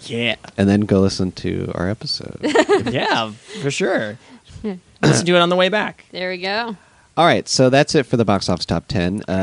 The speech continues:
Speaker 1: Okay.
Speaker 2: if you don't wanna go into theaters and see one of those, uh, films, you could stay at home and watch one of these new releases, uh, starting with D V D and Blu-ray. Uh, we have The Sweet Blood of Jesus.
Speaker 1: Okay.
Speaker 2: This is a Spike Lee film.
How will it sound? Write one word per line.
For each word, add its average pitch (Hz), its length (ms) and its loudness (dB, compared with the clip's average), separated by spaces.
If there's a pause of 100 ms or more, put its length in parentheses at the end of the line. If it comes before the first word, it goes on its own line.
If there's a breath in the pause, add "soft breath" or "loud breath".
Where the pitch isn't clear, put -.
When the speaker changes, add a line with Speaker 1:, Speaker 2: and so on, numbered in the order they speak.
Speaker 1:
Okay. 92 100 -4
Speaker 2:
if 107 100 -6
you 135 60 2
don't 202 180 0
wanna 208 140 2
go 143 160 0
into 127 140 -2
theaters 113 440 0
and 104 80 -4
see 110 160 -4
one 101 140 -2
of 98 60 -2
those, 117 540 -2
uh, 82 220 -4
films, 87 680 -6
you 120 120 0
could 139 140 -2
stay 170 180 2
at 143 60 0
home 180 500 2
and 113 420 0
watch 113 240 -2
one 123 80 -2
of 113 60 0
these 113 180 0
new 117 120 0
releases, 117 680 0 (420 soft breath)
uh, 113 160 4
starting 143 320 2
with 131 160 2
D 143 100 2
V 139 80 2
D 139 80 4
and 123 120 2
Blu-ray. 123 680 2 (120)
Uh, 95 280 0
we 107 100 0
have 101 320 0 (220)
The 110 120 4
Sweet 175 380 -2 (120)
Blood 151 260 4
of 143 140 2
Jesus. - 560 -4 (480)
Speaker 1:
Okay. - 680 -8
Speaker 2:
This 117 140 2
is 147 120 4
a 147 480 4
Spike 151 440 -2
Lee 151 180 -2
film. 113 420 -10